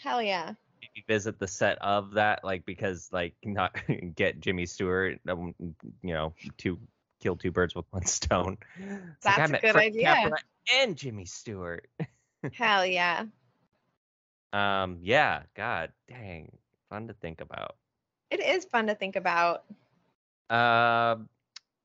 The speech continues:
Speaker 2: this movie takes place during the eighties, as we've mentioned. What was the most eighties thing about Bill and Ted's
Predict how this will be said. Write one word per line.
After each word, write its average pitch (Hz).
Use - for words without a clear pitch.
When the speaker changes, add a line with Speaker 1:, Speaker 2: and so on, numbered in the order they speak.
Speaker 2:
this 156
movie 131
takes 117
place 98
during 107
the -
eighties, 80
as 85
we've 104
mentioned. 85
What 95
was 139
the 156
most 123
eighties 120
thing 87
about 82
Bill 95
and 101
Ted's 85